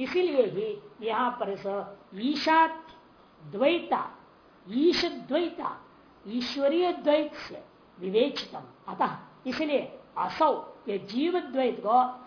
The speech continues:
ईश द्वैत से अलग करके, पृथक करके समझाया गया है। असौ मैंने उक्त प्रकार आज जीवन मुक्त है।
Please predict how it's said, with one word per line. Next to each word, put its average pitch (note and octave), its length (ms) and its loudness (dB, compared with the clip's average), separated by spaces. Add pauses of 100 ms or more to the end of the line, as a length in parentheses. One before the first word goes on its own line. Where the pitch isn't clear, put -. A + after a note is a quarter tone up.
(120)
ईश D4+ 220 2
द्वैत D4+ 440 0
से G3 340 -8 (240)
अलग A3+ 460 0
करके, G3 260 -8
पृथक - 640 -4
करके - 420 -2 (300)
समझाया F3+ 420 -12
गया D#3 200 -14
है। - 220 -20 (1800)
असौ E4+ 360 4
मैंने F4 140 2
उक्त C4 180 0
प्रकार D4 420 4
आज C#4 180 4
जीवन C4+ 140 -2
मुक्त C4+ 240 -4
है। C4+ 420 2